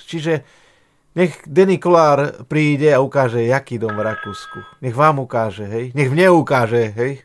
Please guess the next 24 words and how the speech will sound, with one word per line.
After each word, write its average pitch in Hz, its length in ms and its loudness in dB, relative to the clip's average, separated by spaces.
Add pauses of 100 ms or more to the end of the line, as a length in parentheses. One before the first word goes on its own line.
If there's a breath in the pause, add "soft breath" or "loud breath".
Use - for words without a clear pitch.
Lebo 139 240 -2
taký 156 160 -6
dom 135 160 -4
neexistuje, 127 480 -6
ale 131 240 -2 (320 soft breath)
on 160 240 4
vie. 143 400 2 (320)
On 202 480 6 (480)
o - 320 -6
nejakom 156 400 0
dome. 117 400 -2
Takže, 151 320 -6 (640 soft breath)
a 139 140 2
ešte, 143 180 -2
že 156 80 6
vraj 156 160 4
z 131 80 0
vašich 156 320 2
zdrojov 170 320 6
by 127 100 -2
som 123 140 -2
to 120 80 -4
postavil. 110 720 -4
Takže 123 320 -4